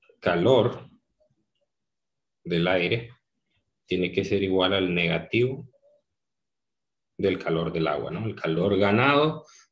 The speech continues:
por el aire es igual al negativo del calor perdido para que la sumatoria de los calores nos dé cero.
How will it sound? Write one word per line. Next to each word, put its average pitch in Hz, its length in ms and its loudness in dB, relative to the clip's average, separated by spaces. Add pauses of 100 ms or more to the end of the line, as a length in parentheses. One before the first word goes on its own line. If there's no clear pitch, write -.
(100)
por 95 160 6
el 95 140 6
aire 131 380 6
es 90 140 0
igual 92 280 2
al 90 120 0
negativo 85 520 2
del 85 140 0
calor 85 340 -2
perdido 127 420 4
para 82 240 -2
que 107 220 -4 (500)
la 87 160 4
sumatoria 104 680 4
de 110 60 8
los 104 180 2
calores 107 400 2
nos 82 180 0
dé 80 160 -2
cero. - 340 -6